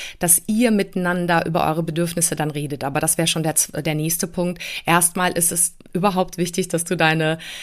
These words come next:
wahrnimmst, was hast du denn eigentlich für Bedürfnisse? Wie wichtig ist dir Unabhängigkeit und Freiheit? Wie wichtig ist dir aber auch Sicherheit? Und wie gesagt, eine ganz eigene Folge, eine an-,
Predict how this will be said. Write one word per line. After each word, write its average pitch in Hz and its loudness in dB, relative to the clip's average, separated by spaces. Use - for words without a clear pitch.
wahrnimmst, 196 4
was 175 0
hast - 2
du 240 -4
denn 160 -2
eigentlich 147 -4
für 147 -6
Bedürfnisse? 143 -6
Wie 180 0
wichtig 196 -4
ist - 2
dir 180 -2
Unabhängigkeit 185 -2
und 175 -4
Freiheit? 220 2
Wie 156 -2
wichtig 151 -4
ist - -4
dir - -4
aber 147 -6
auch 151 -4
Sicherheit? 160 -4
Und 190 2
wie 202 2
gesagt, 196 4
eine 165 4
ganz 165 4
eigene 180 4
Folge, 170 2
eine 160 0
an-, 165 2